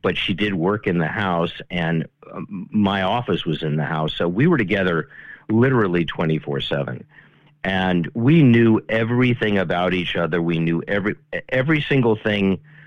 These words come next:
that you could know about a human being, we did. Uh, again, not unique. This happens to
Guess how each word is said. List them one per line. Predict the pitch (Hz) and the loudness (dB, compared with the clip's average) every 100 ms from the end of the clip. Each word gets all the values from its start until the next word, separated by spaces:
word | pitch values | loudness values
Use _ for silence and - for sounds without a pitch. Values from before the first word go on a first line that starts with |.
| - | -8
that | 104 95 | -4 -4
you | 104 | -2
could | 98 | 0
know | 101 139 | 2 2
about | 120 104 | 2 0
a | |
human | 92 104 92 87 | 0 2 2 2
being, | 92 82 73 | 0 0 0
we | 101 | 0
did. | 85 80 73 60 - - _ _ - - - | 0 0 -2 -2 -10 -16 _ _ -20 -16 -6
Uh, | 95 | -2
again, | 87 117 117 76 80 | -2 -2 -2 -2 -2
not | 98 101 | -4 0
unique. | 120 127 117 131 - - _ _ - | 2 4 2 0 -4 -20 _ _ -12
This | 71 | -8
happens | 92 90 92 82 - | -6 -4 -4 -4 -4
to | 78 | -4